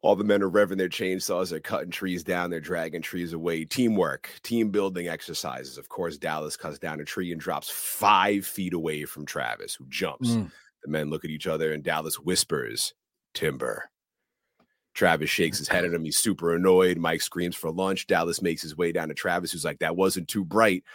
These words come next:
Speaker 1: Dallas lifts his chainsaw to Travis's face and revs it and says, "Sorry, I can't hear you." And Mike is
Speaker 2: Ugh.
Speaker 1: yelling for them to stop, and eventually they do. But these dudes literally want to murder one another.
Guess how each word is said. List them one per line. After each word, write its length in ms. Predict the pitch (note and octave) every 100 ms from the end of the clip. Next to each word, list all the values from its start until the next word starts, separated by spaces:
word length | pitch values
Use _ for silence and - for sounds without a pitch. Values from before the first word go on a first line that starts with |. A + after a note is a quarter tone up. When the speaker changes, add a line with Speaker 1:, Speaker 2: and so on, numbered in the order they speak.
| - - -
Speaker 1:
Dallas 340 | E2+ E2+ E2+
lifts 400 | E2+ F2+ B2+ -
his 260 | - E3+ D3
chainsaw 680 | - - A2 A2 - A2+ B2+
to 100 | F#2+
Travis's 680 | - - F#2+ F#2 F#2+ F#2 E2+
face 460 | - G#2 F2+ F#2 -
and 260 | F2 D#2
revs 320 | F2+ F2+ D#2
it 80 | D#2+
and 100 | D#2
says, 280 | - D#2 D#2
"Sorry, 480 | - G#2 F#2+ E2+ D2+
I 80 | D2+
can't 320 | - E2+ D#2+
hear 160 | E2+
you." 300 | E2 C#2 C2 - - - -
And 120 | E2
Mike 260 | E2+ F2+
is 120 | F2 D3+
Speaker 2:
Ugh. 180 | A#2
Speaker 1:
yelling 380 | F2+ F#2+ F#2 F#2+ -
for 140 | F#2
them 180 | F#2 F2
to 40 |
stop, 440 | E2 - D2+ C#2+ -
and 80 | D2
eventually 500 | C#2 D#2 - D#2 D2+
they 160 | D2
do. 220 | C#2+ D2 C2+
But 140 | D2
these 180 | E2+ G2
dudes 340 | - B2+ A#2
literally 540 | G2+ G#2 A2 A2 A2 A2
want 300 | G2+ F#2+ -
to 120 | F#2
murder 800 | E2+ F2+ G2 G#2 G2 G2+ F#2+ E2+
one 280 | D#2+ D#2 D2+
another. 560 | C#2+ C#2 - A#1 A#1+